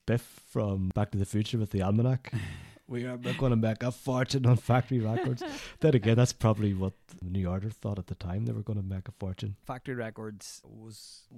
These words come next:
Speaker 2: real proper original punk ethic company, and maybe just Thatcherism finally caught up with it. Its chaotic craziness just could not deal with the slickness of the nineties, but also
Speaker 1: <laughs>
Speaker 2: drugs. So many,
Speaker 1: Yeah.
Speaker 2: just all
Speaker 1: Just
Speaker 2: of the
Speaker 1: also.
Speaker 2: drugs.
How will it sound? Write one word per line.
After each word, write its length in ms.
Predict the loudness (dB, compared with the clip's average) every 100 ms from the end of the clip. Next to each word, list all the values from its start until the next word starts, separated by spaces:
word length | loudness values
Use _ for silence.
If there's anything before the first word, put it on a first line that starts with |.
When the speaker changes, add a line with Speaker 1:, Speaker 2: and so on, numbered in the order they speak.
| -16
Speaker 2:
real 380 | -10 -6 -6 -6
proper 380 | -8 -12 -10 -12
original 560 | -12 -10 -10 -10 -12 -10
punk 260 | -8 -8 -12
ethic 480 | -14 -14 -14 -20 _
company, 460 | -12 -12 -12 -18 -18 -16
and 340 | -12 -10 -12 -14
maybe 460 | -12 -10 -10 -12 -14 _ _ -18
just 320 | -16 -16 -20 -20 -20 _ _ -18
Thatcherism 540 | -16 -10 -8 -8 -8
finally 280 | -8 -8 -8
caught 180 | -8 -10
up 140 | -8
with 120 | -10 -12
it. 140 | -14 _
Its 260 | -18 -16 -20
chaotic 840 | -12 -10 -8 -8 -10 -14 _ -20 _
craziness 560 | -12 -10 -8 -10 -10
just 200 | -14 -16
could 200 | -12 -12
not 440 | -10 -12 -14 -16 -18
deal 160 | -18 -16
with 180 | -16 -16
the 80 |
slickness 480 | -18 -16 -18 -14 -12
of 120 | -12
the 60 | -12
nineties, 440 | -12 -14 -14 -16 -14
but 120 | -8
also 260 | -6 -6 -10 -10
Speaker 1:
<laughs> 100 | -16
Speaker 2:
drugs. 340 | -20 -20 -20 _
So 180 | -14 -10
many, 160 | -8 -6
Speaker 1:
Yeah. 100 | -6
Speaker 2:
just 200 | -6 -10 -12
all 120 | -8 -6 -6 -2
Speaker 1:
Just 220 | -2 -2
Speaker 2:
of 60 | -4
the 40 |
Speaker 1:
also. 160 | -4 -2
Speaker 2:
drugs. 320 | -4 -4 -10